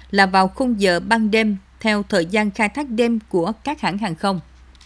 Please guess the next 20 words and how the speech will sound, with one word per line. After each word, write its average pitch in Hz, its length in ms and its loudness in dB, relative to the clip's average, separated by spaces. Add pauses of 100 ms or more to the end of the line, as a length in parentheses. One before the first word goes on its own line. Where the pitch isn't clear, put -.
(1500)
Ủy 220 120 2
ban 277 140 0
Nhân 254 180 -2
dân 240 180 2
các 311 220 -2
tỉnh 196 360 0
chỉ 202 120 2
đạo 175 260 2
Sở 175 240 -4
Giao 240 120 -2
thông 214 180 0
Vận 170 200 -2
tải 175 340 0 (240)
rà 196 180 2
soát, 294 360 -4
yêu 233 140 0
cầu 180 240 -2
các 285 240 -4
đơn 233 140 0
vị 165 240 0